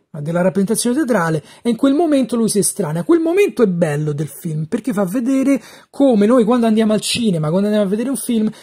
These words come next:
ci estraiamo dalla realtà e viviamo un'altra vita, fondamentalmente trovando, trovando comunque le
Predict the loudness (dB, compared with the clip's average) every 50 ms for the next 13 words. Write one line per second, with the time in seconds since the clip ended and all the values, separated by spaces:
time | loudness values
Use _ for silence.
0 | -20 _ -10 -2 -2 -2 -2 -2 -4 -2 0 2 4 4 4 2 2 2 0 0
1 | -2 -2 -6 -10 _ _ -4 -2 0 2 4 4 2 2 2 -2 -2 -2 0 0
2 | 0 0 -2 -4 -6 -6 -4 -2 -2 -2 0 0 0 0 2 0 0 0 -2 -4
3 | -4 -6 -8 -8 -6 -6 -6 -8 -8 -8 -8 -10 -10 -10 -14 _ _ _ _ _
4 | -6 -4 -2 0 0 -2 -2 0 -2 -2 0 0 0 0 -2 -2 -4 -8 -8 -6
5 | -2 -2 0 0 0 0 0 0 0 -2 -2 -4 _ _ _ _ _ _ _ _
6 | _ -2 0 0 2 2 2 2 4 2 2 0 0 0 0 2 4 2 2